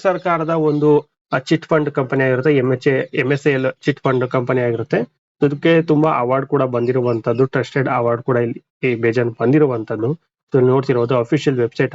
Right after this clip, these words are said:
ಆಗಿರುವಂತದ್ದು ಇದು. So ಮತ್ತೆ ಇಲ್ಲಿ ತುಂಬಾ ಬ್ರಾಂಚಸ್ ಗಳು ಇರುವಂತದ್ದು. So ಇಲ್ಲಿ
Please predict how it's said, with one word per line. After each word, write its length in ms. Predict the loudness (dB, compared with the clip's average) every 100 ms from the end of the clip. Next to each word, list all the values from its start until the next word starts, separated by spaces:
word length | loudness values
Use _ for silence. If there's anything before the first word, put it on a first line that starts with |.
| -2
ಆಗಿರುವಂತದ್ದು 540 | 0 0 0 0 0 0
ಇದು. 100 | 2 0 -2
So 80 | 0 0
ಮತ್ತೆ 160 | 0 0
ಇಲ್ಲಿ 140 | 0 0 0
ತುಂಬಾ 180 | 2 2 0
ಬ್ರಾಂಚಸ್ 380 | -2 -4 -4 0
ಗಳು 160 | 0 0 0
ಇರುವಂತದ್ದು. 600 | 2 2 0 -2 2 0 0 -8 _ -2
So 60 | -2
ಇಲ್ಲಿ 120 | 0